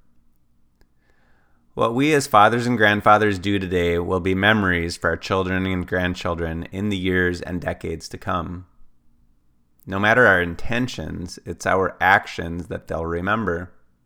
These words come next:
Quote, "Manhood at the most basic level can be validated and expressed only in action." George Gilder.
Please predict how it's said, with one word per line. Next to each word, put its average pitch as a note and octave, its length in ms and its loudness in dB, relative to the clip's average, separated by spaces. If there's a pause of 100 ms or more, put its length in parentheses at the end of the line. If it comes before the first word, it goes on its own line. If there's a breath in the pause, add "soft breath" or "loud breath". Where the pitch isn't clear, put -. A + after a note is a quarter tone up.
(760)
Quote, G2+ 400 0 (840 soft breath)
"Manhood G#2 840 2
at F#2 140 -4
the F#2+ 60 -4
most C3+ 460 0
basic A2+ 420 -4
level F2 560 0
can G2+ 160 -8
be G2 120 0
validated G2 720 2
and G#2+ 120 -2
expressed - 600 -4
only F2 280 -4
in F#2 100 -4
action." E2+ 600 -4 (600)
George E2 360 -6
Gilder. F2+ 460 -6